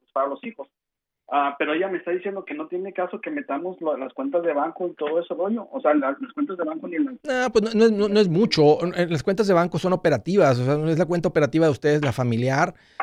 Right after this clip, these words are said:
Speaker 2: a menos que sí tengan, o sea, es el fondo de emergencia. O sea, no es como que van a tener cientos de miles de dólares ahí. Y si los tienen ahí, pues está,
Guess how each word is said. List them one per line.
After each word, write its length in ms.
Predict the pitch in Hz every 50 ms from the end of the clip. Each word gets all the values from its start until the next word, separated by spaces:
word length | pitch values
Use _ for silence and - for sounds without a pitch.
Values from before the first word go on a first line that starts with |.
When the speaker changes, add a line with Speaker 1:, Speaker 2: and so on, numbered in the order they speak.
| -
Speaker 2:
a 80 | - 120
menos 200 | 127 139 147 131
que 100 | - 151
sí 120 | 113 139
tengan, 460 | 123 117 143 143 139 139 123 123 127 117
o 100 | 123 117
sea, 220 | 101 135 117 110 101 - _ _ _ -
es 140 | 117 110
el 80 | 147 135
fondo 260 | - 143 147 151 156
de 60 | 143
emergencia. 600 | 131 123 101 - - 131 143 151 139 139 156 151
O 20 | 139
sea, 140 | 120 135 131
no 120 | 139 156
es 60 | 143
como 180 | - 185 170 143
que 60 | 147
van 100 | 143 151
a 60 | 151
tener 180 | 139 147 151 127
cientos 420 | - - 165 156 160 156 175 151
de 80 | 139 139
miles 300 | 143 147 151 156 151 131
de 60 | 131
dólares 400 | 127 131 139 139 135 131 110 -
ahí. 240 | 107 - 160 202 196
Y 140 | - 127 101
si 140 | - 139
los 160 | 127 120 120 -
tienen 260 | - 147 156 170 156
ahí, 200 | 135 139 185 214
pues 180 | - 143 120
está, 400 | 123 - - 139 139 147 147 131